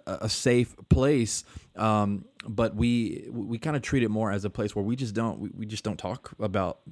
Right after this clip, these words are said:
things because of guilt and, and, and shame and secrecy and,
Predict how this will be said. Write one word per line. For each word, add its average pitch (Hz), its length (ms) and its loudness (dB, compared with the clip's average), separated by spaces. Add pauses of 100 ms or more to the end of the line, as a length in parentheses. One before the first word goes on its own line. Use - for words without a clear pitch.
(100)
things 104 300 0
because 101 340 0
of 98 240 -2 (360)
guilt 104 400 0
and, 95 180 -4
and, 95 180 -4
and 98 160 -4
shame 101 420 0
and 92 160 -2 (300)
secrecy 104 680 0
and, 92 160 -4